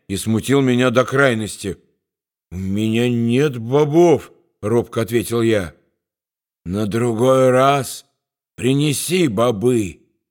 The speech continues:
Я держу их во рту. Видишь, зубов совсем нет. Держу, пока не набухнут. Они гонят слюну. Аква фон Свите.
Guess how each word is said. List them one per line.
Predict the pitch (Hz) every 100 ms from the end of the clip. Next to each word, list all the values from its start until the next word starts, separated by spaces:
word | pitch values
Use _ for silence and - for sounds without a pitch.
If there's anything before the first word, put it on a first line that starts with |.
| _ _ _
Я | 131 135
держу | 127 143 127 151
их | 143 101
во | 110 139
рту. | 139 - 143 113 85 _ _
Видишь, | 147 185 156 117 - - _ _ _ -
зубов | 151 135 147 139 160 156 113 -
совсем | 139 135 117 175 139
нет. | 123 110 90 - _ _ _ -
Держу, | 98 165 165 160 240 254
пока | 139 117 90 127
не | 120
набухнут. | 127 135 120 131 117 92 98 - - _ _ _ _
Они | 113 127 151 180 180 117
гонят | 147 165 185 175 165
слюну. | 120 156 170 180 202 196 131 80 _ _ _ _ _ _ _ -
Аква | 143 175 156 151 170 165 160
фон | 98 139 165 151
Свите. | 110 156 185 170 - 113 85